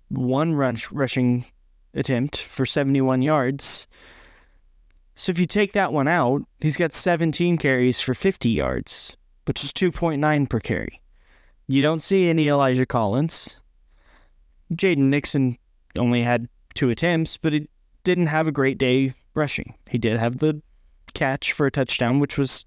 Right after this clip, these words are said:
again, really good. But he had two carries for five yards. So as a team, you rush twenty-four times for a hundred thirty-one yards.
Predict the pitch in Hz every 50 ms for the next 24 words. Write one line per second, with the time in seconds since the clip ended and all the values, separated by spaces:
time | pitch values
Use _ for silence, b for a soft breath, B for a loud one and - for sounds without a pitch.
0 | - - - - 143 160 156 117 110 107 - - - - 131 135 139 131 131 131
1 | 127 160 160 131 110 - - B B B B B B B B B B B B B
2 | - - 175 175 175 - - 196 185 - 180 170 165 160 147 - - 147 - 160
3 | 143 139 135 131 123 - - - - - - - - - - _ B B B B
4 | B B B B B B - - 185 170 160 156 - - - 208 202 170 143 131
5 | 131 143 139 135 - _ _ b b b b b b b _ _ _ - 151 160
6 | 170 170 165 156 - - 175 170 160 156 - 170 165 165 160 - 147 131 131 131
7 | 127 - - 143 131 127 135 131 131 - 147 135 127 131 135 131 127 127 127 131
8 | 123 117 117 131 135 - - -